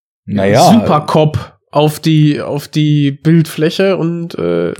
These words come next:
Speaker 2: will quasi so in John Wayne-Manier dann aufräumen, ne? Du, der hat ja quasi, das Interessante an Judge Dredd, an dieser Comicfigur, finde ich, ist, dass der, dass die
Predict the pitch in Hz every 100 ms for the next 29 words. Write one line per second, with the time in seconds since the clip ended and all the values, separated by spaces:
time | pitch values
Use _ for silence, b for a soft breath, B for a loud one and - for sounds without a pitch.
0 | - - - - 143 160 175 - 160 156
1 | 156 156 156 156 151 147 143 147 165 170
2 | 165 165 165 165 156 156 165 180 - 127
3 | 120 131 147 135 - _ _ - 151 151
4 | - 147 147 147 147 147 B B B B
5 | B B _ 147 147 - 165 165 156 156
6 | 196 196 147 156 156 151 147 156 - -
7 | 147 - 160 160 156 151 139 - 156 220
8 | - 208 190 180 190 185 190 190 - 170
9 | - - b b b b _ _ - 151
10 | - 147 143 143 - _ _ - 151 -
11 | 165 -